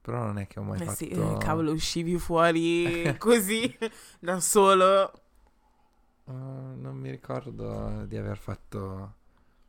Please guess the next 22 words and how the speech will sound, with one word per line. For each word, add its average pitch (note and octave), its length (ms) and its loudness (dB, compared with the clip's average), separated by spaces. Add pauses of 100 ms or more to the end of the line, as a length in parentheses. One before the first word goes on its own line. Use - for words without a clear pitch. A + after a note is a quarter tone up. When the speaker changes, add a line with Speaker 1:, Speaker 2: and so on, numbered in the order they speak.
(1120)
Speaker 1:
cose G#2 320 -6
strane G2 800 -10
o - 200 -12
che. - 300 -14 (500)
Speaker 2:
Mhm. E3 500 -14
Speaker 1:
Cioè, A2+ 800 -2 (1700)
cioè, B2+ 320 -6
c'erano C#3 440 0
i A#2 80 -4
miei A2+ 200 -2
amici A2 680 -6
d-, G2+ 120 -16
del G#2 280 -8
cortile G#2+ 540 -10
di G#2 100 -8
una G2+ 240 -6
delle G2+ 240 -14
case G2+ 500 -12 (800)
che - 120 -6
ho - 20 -6
vissuto A#2 480 -8
che - 260 -8